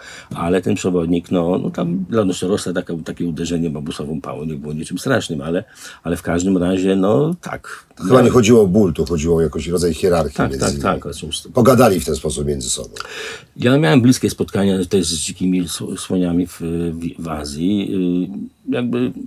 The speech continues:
Speaker 1: tak, no, jeżeli człowiek zachowa spokój i nie będzie chciał się zaprzyjaźnić za mocno, to nic złego się nie wydarzy. Ale mogą nam zniknąć słonie w Afryce, afrykańskie słonie, a my, ilość słoni, którą mamy w ogrodach zoologicznych na świecie,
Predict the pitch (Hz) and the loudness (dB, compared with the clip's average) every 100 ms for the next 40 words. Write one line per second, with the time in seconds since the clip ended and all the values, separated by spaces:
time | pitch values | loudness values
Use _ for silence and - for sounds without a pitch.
0 | - 127 101 98 98 101 95 101 90 104 | -4 -4 -2 -4 -2 -2 -2 -4 0 0
1 | 90 - - - - 85 107 92 - - | 0 -6 -18 -18 -12 -2 0 0 -4 -6
2 | - 101 101 104 104 98 104 95 98 95 | -2 -2 -2 -4 -8 -4 -2 0 0 -2
3 | 90 - 87 90 85 - 92 - 85 80 | -2 -4 -4 -4 -6 -4 -4 -2 -4 -4
4 | 78 76 - 78 - - - - 95 92 | -6 -6 -6 -6 -8 -16 -10 0 2 4
5 | 90 87 98 95 87 76 71 78 85 127 | 2 0 0 0 0 -2 -6 -2 0 2
6 | 139 120 90 117 104 92 95 95 92 85 | 2 2 0 -2 -2 -2 -2 0 0 -4
7 | 87 - - - - - - - - 80 | -6 -8 -8 -6 -6 -6 -10 -12 -8 -4
8 | 104 123 - - - 85 95 135 139 - | -4 -4 -12 -18 -6 0 2 4 2 -2
9 | - _ _ 151 151 110 - - 131 107 | -10 _ _ -2 0 0 -2 -6 -2 -2
10 | 78 - 80 85 101 95 71 73 82 101 | -2 -4 -2 0 0 -2 -4 -6 -4 -4
11 | 90 85 87 80 90 - 135 78 - - | -4 -2 -2 -2 -6 -8 -10 -12 -10 -10
12 | - - 131 | -10 -8 -8